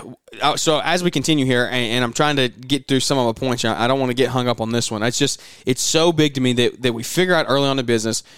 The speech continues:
you have to lose your fear of failure. And, and as we, we're gonna try to scale in twenty twenty-three moving forward. When we do that, I know that that's gonna come with,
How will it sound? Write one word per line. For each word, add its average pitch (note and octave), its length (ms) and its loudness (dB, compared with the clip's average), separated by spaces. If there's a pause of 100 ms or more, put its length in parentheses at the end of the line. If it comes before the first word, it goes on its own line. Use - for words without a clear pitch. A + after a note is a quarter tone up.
(160)
you C3+ 140 0
have C#3 220 2
to C3 80 -4
lose B2 200 2
your A2+ 80 -2
fear A#2 200 0
of A2 80 -2
failure. G#2 360 -2
And, A#2 200 -4
and A#2+ 240 -2
as C#3+ 240 -2
we, D#3+ 120 2
we're C#3 260 0
gonna F3+ 160 2
try D#3+ 140 2
to D3+ 60 0
scale C3+ 400 0
in B2 80 0
twenty B2 200 -2
twenty-three B2 380 -2
moving A2+ 260 -4
forward. A2 440 0 (280)
When C3+ 220 2
we E3 160 4
do G3+ 180 4
that, A#2+ 320 2
I C3+ 160 0
know C3+ 280 2
that E3+ 120 4
that's D#3 160 2
gonna D#3 160 2
come D3 380 0 (300)
with, B2+ 360 2